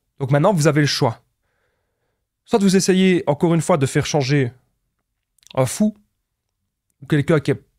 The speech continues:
proche de la folie, ou soit vous vous consacrez à votre bonheur personnel. Seizième point,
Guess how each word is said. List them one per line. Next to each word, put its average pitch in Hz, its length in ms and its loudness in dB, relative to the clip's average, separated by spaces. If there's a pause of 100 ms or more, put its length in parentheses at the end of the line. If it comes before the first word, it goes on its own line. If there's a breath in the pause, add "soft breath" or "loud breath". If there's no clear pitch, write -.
(140)
proche 160 280 -2
de 143 60 -2
la 135 100 0
folie, 185 380 -2 (680)
ou 135 80 -4
soit 147 260 0
vous 139 80 -2
vous 131 120 -4
consacrez 139 560 -2 (1160 soft breath)
à 139 100 -2
votre 160 300 0
bonheur 147 320 0
personnel. 120 480 -6 (560)
Seizième 220 380 0
point, 196 340 0